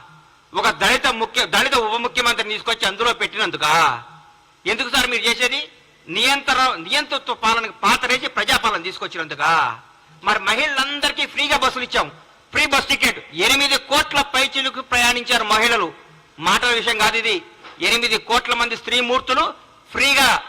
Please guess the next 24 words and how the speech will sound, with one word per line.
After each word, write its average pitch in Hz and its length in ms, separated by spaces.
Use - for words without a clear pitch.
తెలంగాణ 254 640
రాష్ట్రంలో 262 540
టికెట్ 269 420
లేకుండా 254 600
అందరూ 254 220
అనుకుంటున్నారు 254 480
నిన్న, 247 360
"అన్న 214 160
ఈ 240 200
నెల 226 140
నాకు 240 200
పదమూడు 233 280
వందలు 240 200
మిగిలినాయి, 240 500
ఈ 208 100
నెల 233 160
పదిహేను 247 340
వందలు 254 180
మిగిలినాయి, 247 480
ఈ 214 80
నెల 233 160
పదహారు 240 320
వందలు 254 180
మిగిలినాయి, 254 360